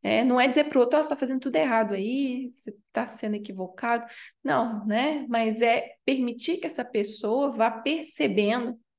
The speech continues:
e de certa maneira, é, estimulando que essa pessoa vá percebendo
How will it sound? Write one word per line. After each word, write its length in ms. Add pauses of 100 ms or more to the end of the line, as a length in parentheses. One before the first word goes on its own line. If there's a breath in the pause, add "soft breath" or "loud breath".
(220)
e 60
de 80
certa 280
maneira, 540 (420 loud breath)
é, 200
estimulando 720
que 80
essa 180
pessoa 360
vá 140
percebendo 840